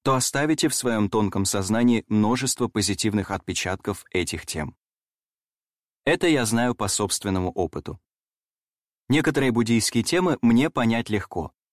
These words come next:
но когда я обсуждаю их с некоторыми уважаемыми знатоками, для них те же идеи сложны.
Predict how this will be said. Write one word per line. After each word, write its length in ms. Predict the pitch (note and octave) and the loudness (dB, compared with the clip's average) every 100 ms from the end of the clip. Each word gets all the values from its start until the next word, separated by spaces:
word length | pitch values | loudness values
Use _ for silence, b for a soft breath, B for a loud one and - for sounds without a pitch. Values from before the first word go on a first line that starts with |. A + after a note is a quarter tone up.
| _ _ - | _ _ -4
но 100 | A#2 | -2
когда 300 | A2+ G2+ G#2+ | 0 0 2
я 160 | G#2+ G2+ | 2 0
обсуждаю 560 | - A2 F#2+ G#2 G#2 | -2 -4 -2 0 0
их 180 | - A2+ | 0 0
с 80 | - | 2
некоторыми 500 | B2 A2+ A2 G#2 G2+ | 0 0 0 0 0
уважаемыми 680 | G#2+ G#2 G2+ A2 F#2+ F#2 F#2 | 0 0 0 -2 -2 -2 -2
знатоками, 680 | G#2+ F#2+ G#2+ D#3 E3+ B2+ - _ - | -2 -2 -4 -2 0 -2 -4 _ -4
для 220 | G2+ G2+ | 0 2
них 340 | G2 D3 - - | 2 2 -4 -8
те 180 | - G2+ | -2 -2
же 220 | A2+ C#3 | 0 0
идеи 240 | G#2+ F#2+ | 0 0
сложны. 540 | F#2 G#2 A2 A2 D#2 | -2 -4 -4 -4 -6